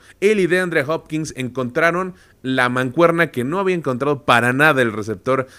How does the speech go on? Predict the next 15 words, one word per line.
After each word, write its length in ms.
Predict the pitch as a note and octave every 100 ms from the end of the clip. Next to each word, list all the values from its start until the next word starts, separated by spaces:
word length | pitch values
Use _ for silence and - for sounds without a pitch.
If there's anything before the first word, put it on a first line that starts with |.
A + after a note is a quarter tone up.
| -
estrella 560 | A2+ - C3 B2 A2
de 100 | G#2
los 140 | G2+ G2
Titanes 380 | G#2+ A#2 A#2 G#2
de 80 |
Tennessee 400 | F#2+ A2 G#2+ G#2
con, 340 | G2 G#2 G#2 G#2
eh, 380 | G#2+ G2 A2+ A2
con 160 | G#2+
Ryan, 420 | G2+ A#2+ A2 A2 A2
eh, 160 | G#2
con 260 | G#2 G#2+ G#2 - -
el 120 | G#2+
señor 260 | A2 A2+ A#2
Tannehill, 540 | C#3+ E3+ F#3 D4 D4+